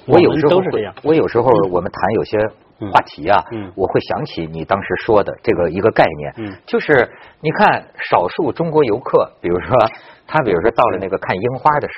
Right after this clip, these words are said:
Speaker 1: 候啊，
Speaker 2: 嗯。
Speaker 1: 我就发现他们在那谴责，其实我就觉得好可爱，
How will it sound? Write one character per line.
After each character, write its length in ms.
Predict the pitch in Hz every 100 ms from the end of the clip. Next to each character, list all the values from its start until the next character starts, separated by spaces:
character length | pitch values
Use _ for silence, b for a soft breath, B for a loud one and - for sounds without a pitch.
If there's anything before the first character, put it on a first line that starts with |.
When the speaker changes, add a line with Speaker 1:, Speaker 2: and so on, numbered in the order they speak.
| 76
Speaker 1:
候 80 | 76
啊， 80 | 64 120
Speaker 2:
嗯。 100 | 104 B
Speaker 1:
我 140 | - 92
就 100 | 160
发 140 | 170
现 220 | 165 110 - B B
他 160 | - 254
们 100 | 208
在 80 | 95
那 140 | 104
谴 280 | 120 - 78
责， 80 | 76 82 101
其 160 | -
实 120 | 208 254
我 200 | 92 -
就 100 | 170
觉 140 | 135
得 100 | 151
好 180 | - 143
可 200 | -
爱， 100 | 80